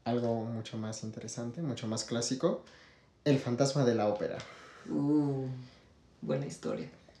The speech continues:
Speaker 1: La, por favor, o sea, com-, compro historia. Mira, le voy a dar un trago, o sea, que esté de testigo que le voy a dar un trago para
Speaker 2: <laughs>
Speaker 1: comprar la historia. Digo, de todos modos está aquí atrapado produciendo esta entrevista, así que tiene que contestar,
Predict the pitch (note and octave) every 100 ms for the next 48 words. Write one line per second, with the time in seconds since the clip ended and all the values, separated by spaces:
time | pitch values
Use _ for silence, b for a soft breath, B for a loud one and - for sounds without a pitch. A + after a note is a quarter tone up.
0 | - - D#3+ G#2+ G2 G2+ A#2 A2 A#2+ C#3
1 | E3 C3+ B2 C#3 D3 E3+ E3+ E3+ D#3+ -
2 | D#3+ B2+ A#2+ C3 A#2+ A#2 B2 C3+ D3 D3
3 | C#3+ C3+ C3 - C3 B2+ B2 C3+ C#3 A#2
4 | - C3 A#2+ A2+ A#2 A#3+ G3+ A#3 B3+ A#3
5 | A3 F#3 D3+ C#3+ C#3+ B2+ - C3+ E3 B
6 | B B B G3+ D3+ C3 E3 D#3+ D#3+ C#3+
7 | - C3+ C3+ - - B2+ B2+ A#2+ G#2+ G#2+
8 | B2+ B2 A#2+ A2+ A#2+ C#3 C#3 G#2+ - G#2+
9 | A#2 A2+ - - G#2 A#2 - -